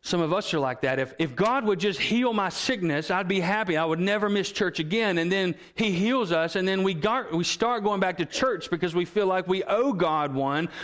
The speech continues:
but that only gets us so far. That only gets us so far. We're ultimately asking God just to level the field so I can get back to helping myself.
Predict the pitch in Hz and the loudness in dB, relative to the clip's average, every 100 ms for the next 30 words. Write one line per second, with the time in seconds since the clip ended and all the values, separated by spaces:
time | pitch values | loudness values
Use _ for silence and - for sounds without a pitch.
0 | - 180 226 208 214 214 190 180 - 190 | -4 0 0 0 0 0 0 0 -2 -2
1 | 175 - 160 - 180 208 156 147 - _ | -2 -2 -2 -2 -2 -2 -2 -8 -18 _
2 | _ _ _ _ _ _ _ _ _ _ | _ _ _ _ _ _ _ _ _ _
3 | _ _ _ - - 190 151 151 - 139 | _ _ _ -6 -2 0 0 -2 -2 -2
4 | - 143 175 156 165 175 - 147 247 254 | -2 -2 0 2 2 -2 -2 0 0 2
5 | 202 180 180 202 202 - 170 180 196 175 | 0 0 0 0 -2 -2 0 2 0 0
6 | 175 - 175 160 180 185 185 151 - 202 | -2 0 0 2 2 0 0 -2 -2 0
7 | 185 160 165 143 170 165 147 143 139 143 | 2 0 0 0 -2 -2 -2 -2 -2 -4
8 | 131 135 131 139 123 117 - _ _ _ | -4 -4 -4 -4 -6 -6 -12 _ _ _
9 | _ _ _ _ - 139 - 180 165 113 | _ _ _ _ -6 -6 -4 -2 -2 -2
10 | 104 | -8